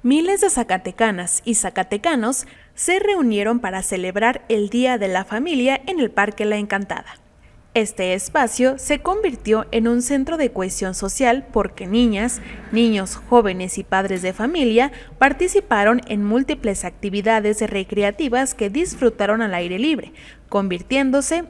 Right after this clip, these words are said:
este domingo en un día especial. Desde temprano, las familias se instalaron en distintos puntos del parque para participar en las actividades gratuitas que organizó el gobierno de Zacatecas.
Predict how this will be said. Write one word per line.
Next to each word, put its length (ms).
este 320
domingo 580
en 200
un 140
día 300
especial. 560
Desde 320
temprano, 680
las 320
familias 520
se 100
instalaron 560
en 100
distintos 520
puntos 340
del 140
parque 420
para 320
participar 800
en 160
las 180
actividades 680
gratuitas 600
que 100
organizó 480
el 120
gobierno 480
de 100
Zacatecas. 800